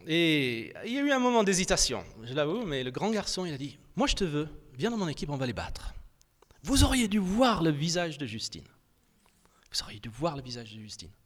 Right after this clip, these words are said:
Et quelque part, quand je lis les évangiles, je lis un peu ça ch-, chez Jésus.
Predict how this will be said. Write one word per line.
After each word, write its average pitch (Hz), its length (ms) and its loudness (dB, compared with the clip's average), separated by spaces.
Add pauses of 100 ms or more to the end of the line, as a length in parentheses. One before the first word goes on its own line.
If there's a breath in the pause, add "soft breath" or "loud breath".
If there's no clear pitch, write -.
(520 loud breath)
Et 160 120 0
quelque 294 400 4
part, 185 680 -4 (240)
quand 165 160 -2
je 143 100 0
lis 165 160 0
les 190 160 -2
évangiles, 139 480 -4 (640 loud breath)
je 151 140 -4
lis 233 140 2
un 202 40 0
peu 151 120 -4
ça 139 200 0
ch-, - 220 -6
chez 131 400 -2
Jésus. 98 480 -4